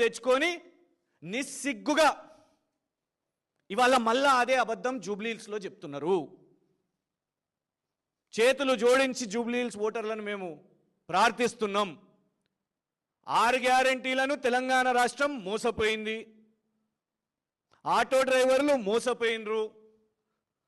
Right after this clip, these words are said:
రైతులు మోసపోయినరు, యువత మోసపోయినరు. అసలు ఏ వర్గం కూడా ఇవాళ సంతోషంగా లేదు. మళ్ళీ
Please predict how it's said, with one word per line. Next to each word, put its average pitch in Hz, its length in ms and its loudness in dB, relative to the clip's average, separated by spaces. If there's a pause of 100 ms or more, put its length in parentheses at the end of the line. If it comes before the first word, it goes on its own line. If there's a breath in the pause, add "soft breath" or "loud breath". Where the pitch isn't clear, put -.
(300)
రైతులు 269 440 0 (120)
మోసపోయినరు, 220 760 0 (920)
యువత 240 400 0 (300)
మోసపోయినరు. 226 760 0 (1900)
అసలు 262 280 -2 (240)
ఏ 294 80 4 (380)
వర్గం 254 380 2
కూడా 269 220 -2
ఇవాళ 247 220 -4 (100)
సంతోషంగా 226 560 -4
లేదు. 180 280 0 (2000)
మళ్ళీ 254 320 -2